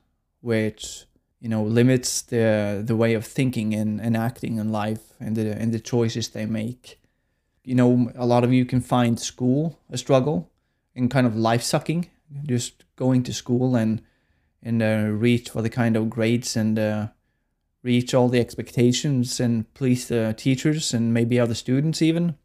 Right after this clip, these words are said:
and the, the scarcity with getting, you know, constantly told that if you don't make it this year,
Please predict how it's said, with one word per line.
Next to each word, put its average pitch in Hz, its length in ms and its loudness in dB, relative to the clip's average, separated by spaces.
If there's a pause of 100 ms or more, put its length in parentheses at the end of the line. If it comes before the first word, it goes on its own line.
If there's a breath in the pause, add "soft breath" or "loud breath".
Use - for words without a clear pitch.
(760)
and 110 160 -2
the, 110 300 0
the 107 100 -4
scarcity 120 580 0
with 117 220 -2 (380)
getting, 120 460 2
you 127 100 -4
know, 123 260 4
constantly 127 580 0
told 127 360 2
that 117 140 4
if 117 200 -2
you 127 60 2
don't 120 640 0
make 123 380 2
it 131 120 0
this 143 280 2
year, 127 320 4